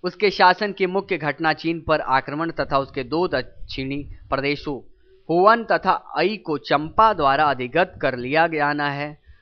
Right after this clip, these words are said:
पो नगर से प्राप्त एक अभिलेख में हरिवर्मा द्वारा चीन को पराजित करने का उल्लेख है। वहां यह लिखा गया है कि उसने अपने धनुष रूपी सूर्य से चीन के अंधकार को दूर कर दिया। इस बात की पुष्टि चीनी ग्रंथों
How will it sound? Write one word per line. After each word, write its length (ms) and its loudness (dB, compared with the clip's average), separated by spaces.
पो 180 8
नगर 340 2
से 160 -2
प्राप्त 500 4
एक 460 -4
अभिलेख 440 -4
में 180 -2
हरिवर्मा 680 0
द्वारा 380 0
चीन 340 -6
को 120 -8
पराजित 600 -4
करने 300 -6
का 160 -4
उल्लेख 460 -4
है। 320 -4
वहां 380 6
यह 200 6
लिखा 340 2
गया 280 4
है 200 0
कि 160 -8
उसने 280 -6
अपने 280 -6
धनुष 440 -6
रूपी 340 -2
सूर्य 360 0
से 180 -2
चीन 380 -6
के 180 -4
अंधकार 520 2
को 160 -6
दूर 240 -6
कर 180 0
दिया। 400 -4
इस 200 4
बात 340 4
की 80 -2
पुष्टि 420 -8
चीनी 320 -4
ग्रंथों 440 -6